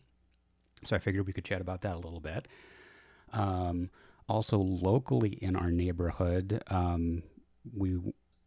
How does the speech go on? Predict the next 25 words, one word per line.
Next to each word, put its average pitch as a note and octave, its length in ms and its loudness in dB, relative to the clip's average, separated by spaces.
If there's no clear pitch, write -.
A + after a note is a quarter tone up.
went G2 440 -2
yesterday F#2 640 0
and F2 420 -2
visited F#2 720 0
a E2+ 320 -6
garage G2+ 480 0
sale. - 480 -4
It's - 80 -12
kind - 260 -2
of F2 80 -6
a E2 220 -6
sad C#3+ 460 2
but B2 180 0
interesting A2 540 2
garage E2 380 0
sale. E2 320 -2
One F2 140 0
of F2+ 100 -2
the F2+ 60 -2
most E2+ 340 -2
senior F2+ 300 2
people F#2 420 -6
in F2+ 160 -6
our F2 120 -4
neighborhood F2 760 -4